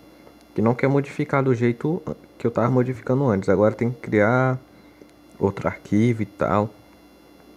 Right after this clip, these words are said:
Tá um negócio mais complexo, mas eu consegui entender como é que funciona. Porém, assim,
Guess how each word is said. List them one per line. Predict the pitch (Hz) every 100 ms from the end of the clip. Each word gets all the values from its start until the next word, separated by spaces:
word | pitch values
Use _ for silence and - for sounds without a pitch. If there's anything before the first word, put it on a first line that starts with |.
| - - - - - - - -
Tá | 147
um | 170
negócio | 147 151 139
mais | 143
complexo, | - 160 - 101 104 - 104
mas | 98 120 123 113 -
eu | 127
consegui | 143 - 143
entender | 143 139 123 113
como | 110
é | 117
que |
funciona. | 127 127 117 82 107 - - - - - - - - - - - -
Porém, | 165 190
assim, | 185 - 104